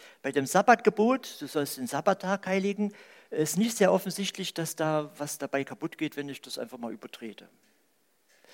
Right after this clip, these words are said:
Und das Sabbatgebot ist auch das einzigste Gebot, was Gott, äh, begründet mit der, mit, mit ihm, mit sich selbst, mit der Schöpfungsordnung.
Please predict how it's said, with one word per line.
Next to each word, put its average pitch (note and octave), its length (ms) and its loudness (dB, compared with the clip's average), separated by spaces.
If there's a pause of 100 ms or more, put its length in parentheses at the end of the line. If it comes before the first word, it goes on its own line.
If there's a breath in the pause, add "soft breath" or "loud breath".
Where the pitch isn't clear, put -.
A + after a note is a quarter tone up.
(540 loud breath)
Und D3 520 0 (180)
das D#3 160 -2
Sabbatgebot G#3 580 6
ist F#3 120 0
auch F3+ 120 6
das - 160 -4
einzigste B3 540 2
Gebot, D#3 500 2 (320 loud breath)
was D#3+ 280 0
Gott, - 400 2 (160)
äh, D#3 420 4 (160)
begründet F#3 960 4
mit D3+ 140 -10
der, D#3+ 160 2 (280)
mit, D3+ 220 -8
mit D#3 180 -10
ihm, E3+ 220 -6
mit D#3 160 -10
sich D3+ 200 -8
selbst, - 560 -12 (680)
mit - 100 -20
der B2 60 -10
Schöpfungsordnung. - 800 -10